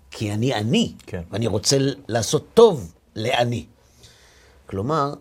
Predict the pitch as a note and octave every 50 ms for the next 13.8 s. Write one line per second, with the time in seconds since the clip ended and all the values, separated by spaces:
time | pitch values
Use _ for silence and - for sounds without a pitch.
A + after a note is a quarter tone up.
0 | - - - G2 G2 F#2 F2 F2+ D3 F3 F3 - - G#2+ F#2 F2+ - - C#3 C3
1 | G2+ - - - - B2 C#3 D#3+ - - - F2+ E2 F2+ F2+ F#2 G#2 F#2 - -
2 | G#2 - - F2+ D#2+ F#2+ F#2 F2 - _ _ _ _ _ _ _ _ _ _ _
3 | _ - - G2 G#2 B2+ D#3 E3+ - - - A#2+ A2+ A#2 A2 G#2 A2 F#2+ F#2+ -
4 | - - G2+ G#2 F#2 E2+ F2+ D#2+ D#2+ G2+ F#2 E2 C#2+ - - - - _ - -
5 | - B2 C3+ E3 D#3 A#2+ - - - - - - - - A2 F2 F2+ F#2+ G#2 G2+
6 | F2+ - - F#2 F2+ F2 E2 - - - F2+ F2 E2+ D#2+ D#2 - - - - B2
7 | C#3 C3+ G2+ F2+ G2+ G2+ G2+ A2 G2 - - G2+ F2+ - - - G2 F2+ F2 F2
8 | - - - - G2+ G#2 G#2 C3 B2 A#2+ B2 B2 - A#2+ - - - A2 A2 G#2+
9 | G2+ G2 - G#2+ G2 E2+ - - - - F#2+ F#2 - - - - - _ - F#2+
10 | G2 - - G3+ A3 A3 F#3+ F3 - - C#3+ C3 C3 C3+ D3 F3+ F3+ - - G3+
11 | G3 G3+ F#3+ - E3+ F3 F3 - - A2 G2+ F2+ E2 F2 E2+ - G2 G#2 A#2 B2+
12 | B2 C3 C#3 C3 A2 G2 E2+ E2 F#2 A2+ - - F2+ F#2+ - C3+ C3+ - - C3
13 | A2+ F2+ F2 E2+ E2+ F2 G#2+ A#2 A#2 G#2 - - F#3 - -